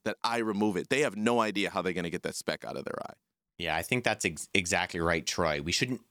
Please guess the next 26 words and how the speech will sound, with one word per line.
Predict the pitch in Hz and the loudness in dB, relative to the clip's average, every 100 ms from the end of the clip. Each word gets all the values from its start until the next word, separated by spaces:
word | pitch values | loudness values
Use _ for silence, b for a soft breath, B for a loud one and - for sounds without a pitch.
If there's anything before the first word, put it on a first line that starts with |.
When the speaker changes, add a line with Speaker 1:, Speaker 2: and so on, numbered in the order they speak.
| _ | _
Speaker 2:
use | - 101 107 113 | -2 2 4 2
Jesus's | 92 104 92 95 90 | 2 0 0 0 0
warning | 85 92 87 85 - b b b | 2 2 2 -2 -8 b b b
against | 90 85 98 104 - | -2 0 0 2 0
hypocrisy | - - 85 85 95 - 87 | 0 2 4 4 2 2 2
as | 82 | 2
an | 87 | 0
excuse | - - 87 - | -2 -2 -2 0
to | 90 | 0
absolve | 78 95 101 98 | 2 2 2 2
us | 82 - | 0 2
from | - 104 | 0 2
actually | 101 113 - 117 | 4 2 0 0
judging | 95 107 101 101 92 90 - B B B - | 2 0 2 2 2 0 -8 B B B 2
in | 107 | 4
a | |
way | 98 98 104 95 | 6 6 6 4
that, | 92 87 85 _ _ - | 4 4 2 _ _ 0
you | 101 | 2
know, | 92 87 85 80 | 4 2 2 0
might | 101 107 113 123 113 | 4 4 4 0 0
be | 110 101 | 2 2
declaring | 85 101 - 113 107 101 | 0 -2 0 2 4 2
unpopular | 87 98 101 92 87 | 2 2 2 2 0
truth, | - 147 101 - | 2 2 2 2
but | 104 98 | -2 -2